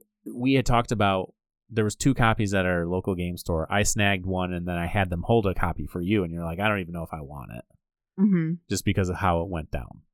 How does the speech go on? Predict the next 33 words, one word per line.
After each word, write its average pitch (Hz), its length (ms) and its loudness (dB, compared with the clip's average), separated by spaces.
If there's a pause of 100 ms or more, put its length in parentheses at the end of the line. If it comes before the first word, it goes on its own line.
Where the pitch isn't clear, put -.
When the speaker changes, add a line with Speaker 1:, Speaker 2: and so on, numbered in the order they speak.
(440)
Speaker 1:
You 185 80 0
know, 160 80 4
Speaker 2:
Yeah. 143 120 4
Speaker 1:
the 127 60 -4
fact - 320 2
that 104 160 4
something 110 320 0
like 95 160 0
that 92 200 2
can 87 80 -6
happen 87 340 -2
in 80 100 -4
a 71 80 -10 (100)
game. 58 280 -10 (200)
Speaker 2:
Yeah. 165 460 2
I, 185 260 -2
yeah. 156 280 -2
I 151 100 0
feel 180 180 0
like 160 160 0
I'm 156 160 -8
being 160 160 -8
a 160 80 -10
sore 160 240 -8
loser 151 320 -8
about 147 280 -4
it, 147 160 -6
but 180 260 0 (400)
Speaker 1:
You 107 140 4
were. 95 280 4
Speaker 2:
Yeah, 247 160 0 (300)
I 214 80 2
was. 170 420 0